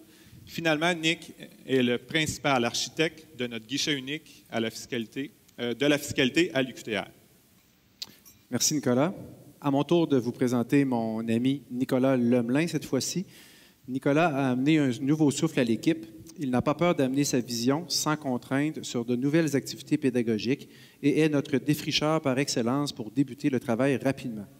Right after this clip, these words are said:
Speaker 2: Sa proximité avec la pratique professionnelle et la diversité des cours de fiscalité donnés par Nicolas fait de lui un enseignement, un enseignant, pardon, polyvalent.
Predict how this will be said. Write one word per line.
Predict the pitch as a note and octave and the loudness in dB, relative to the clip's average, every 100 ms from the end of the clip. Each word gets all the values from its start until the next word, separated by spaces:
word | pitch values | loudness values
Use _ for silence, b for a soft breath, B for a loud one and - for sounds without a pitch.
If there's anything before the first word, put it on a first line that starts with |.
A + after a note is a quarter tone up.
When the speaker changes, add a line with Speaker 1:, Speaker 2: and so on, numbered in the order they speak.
| - b b b b | -20 b b b b
Speaker 2:
Sa | - A#2+ | -6 -6
proximité | - E3+ - E3 D3 - E3 | 0 -2 0 -2 -4 2 2
avec | C3+ C#3 | 4 2
la | A#2 | -2
pratique | - C3+ - - | -2 -2 -2 -2
professionnelle | D3+ D3 - C#3 C3 C3 A#2+ | -2 -2 0 -2 0 0 0
et | A#2 | -2
la | A2 | -4
diversité | C3 C#3+ D#3 - - E3+ | -4 -2 0 0 0 2
des | C#3+ B2 | 4 2
cours | C#3+ C#3+ | 2 -2
de | B2 | -2
fiscalité | - - A#2 A#2 C#3+ | -2 -2 -4 0 2
donnés | B2+ B2+ | 2 2
par | C3 A#2+ | 0 -2
Nicolas | A#2+ A2+ A#2+ D3 B B B - | -2 0 0 -2 B B B -4
fait | F3 | 0
de | D3+ C3 | 2 4
lui | C#3 | 4
un | D3+ B2+ | 2 0
enseignement, | A#2+ C3 A#2+ C3 D3 - - _ _ _ - C3 | -2 -2 -2 -4 -4 -10 -20 _ _ _ -18 -8
un | B2+ | -4
enseignant, | A#2 A2 B2+ D3+ | -2 -2 -4 -2
pardon, | B2 C#3+ D3+ | -2 -2 -4
polyvalent. | - E3 D3 B2 G2 | 0 2 2 2 -2